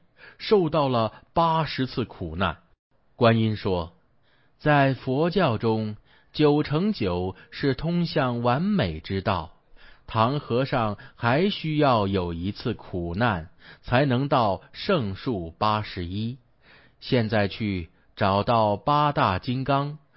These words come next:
告诉他们还需要一次苦难。”一位天神马上飞到云上，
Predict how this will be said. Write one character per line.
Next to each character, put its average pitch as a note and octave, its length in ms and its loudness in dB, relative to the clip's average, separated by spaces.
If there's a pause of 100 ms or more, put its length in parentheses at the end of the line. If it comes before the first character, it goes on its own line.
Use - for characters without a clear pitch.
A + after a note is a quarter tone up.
(220)
告 D#3 280 4
诉 C#3+ 160 -4
他 C#3 200 0
们 B2+ 320 0 (240)
还 F#3 360 2
需 F3 280 -2
要 D3+ 240 4
一 G#2+ 200 0
次 A#2 240 -2
苦 E2+ 420 -8
难。” G2+ 300 0 (1000)
一 D3 140 4
位 G3+ 200 6
天 A#3 360 2
神 D3+ 380 2 (100)
马 G2 400 2
上 F3+ 300 0
飞 B2 200 2
到 G2+ 220 0
云 E2+ 240 -6
上， F#2+ 260 -4